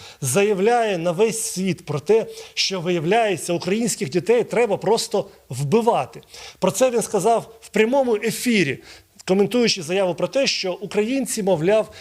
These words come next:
вважають окупованими території, які захопила Росія. Що на це заявив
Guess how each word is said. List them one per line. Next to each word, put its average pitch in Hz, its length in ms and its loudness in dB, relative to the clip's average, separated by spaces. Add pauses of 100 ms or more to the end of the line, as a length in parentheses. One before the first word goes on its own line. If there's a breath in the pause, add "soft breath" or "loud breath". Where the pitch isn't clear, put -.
(100)
вважають 196 680 0
окупованими 240 840 0
території, 208 680 2
які 165 300 -2 (140 loud breath)
захопила 185 640 2 (100)
Росія. 165 500 -2 (180)
Що - 240 -4
на 240 100 -2
це 220 160 -2
заявив 180 520 2